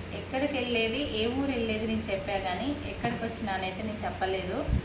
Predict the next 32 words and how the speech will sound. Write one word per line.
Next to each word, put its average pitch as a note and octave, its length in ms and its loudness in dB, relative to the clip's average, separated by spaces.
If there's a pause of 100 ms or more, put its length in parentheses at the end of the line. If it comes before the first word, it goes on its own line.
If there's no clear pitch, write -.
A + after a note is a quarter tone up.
(140)
నేను G#3+ 200 -2
చెప్పకపోవడం A3 680 2
వల్లనే G3+ 300 2
మీరు A3 200 0
అందరు F#3 300 2
కామెంట్స్ G3 500 0
పెడుతున్నారు. F3+ 560 0 (580)
చెప్పకపోవడం G#3 580 2
నాదే F#3 260 4
పొరపాటు. G3 640 0 (380)
ఇంకా G#3 160 -2
సరే, G3 300 2
ఇంక A3 160 0 (120)
ఈరోజు G3 280 0
చెప్-, G3 160 -2
నిన్ననే B3 380 4
చెప్దాం A3 300 0
అనుకున్నా. G3+ 520 -4 (480)
కాకపోతే G#3+ 760 2 (220)
నిన్న G#3+ 220 0
రాగానే G#3 680 2
నాకు G#3 420 -2
కొంచెం G#3 380 -2
పని F#3 200 0
తీరలేదు, F#3 460 0
ఇల్లు F#3+ 300 -2
అంతా F#3+ 280 0
క్లీన్ F#3 380 -2
చేసుకోవడం, F3 480 -2
ఇంట్లో F#3 240 -2
పని F3+ 300 -2
తీరలేదు. F#3 520 -2